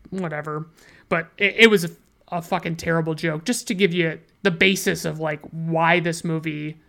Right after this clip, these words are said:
is so notoriously bad. It's just jokes like that that are, that they just don't land at all. They go to a baseball game,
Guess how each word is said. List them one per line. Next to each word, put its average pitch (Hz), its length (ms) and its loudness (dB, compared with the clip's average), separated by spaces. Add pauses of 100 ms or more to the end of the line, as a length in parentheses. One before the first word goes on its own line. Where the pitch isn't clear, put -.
(100)
is 170 240 -6
so 185 220 4
notoriously 165 720 0
bad. 151 640 -4
It's 170 240 -6
just 165 320 -6 (380)
jokes 202 360 4
like 165 220 0
that 160 320 2
that 165 100 -4
are, 160 220 -2
that 165 220 -4
they 170 100 -2
just 170 340 -4
don't 175 260 2
land 160 480 -2
at 160 200 -4
all. 151 380 -2 (260)
They 190 120 4
go 208 160 6
to 196 200 2
a 170 40 4
baseball 226 580 4
game, 220 460 0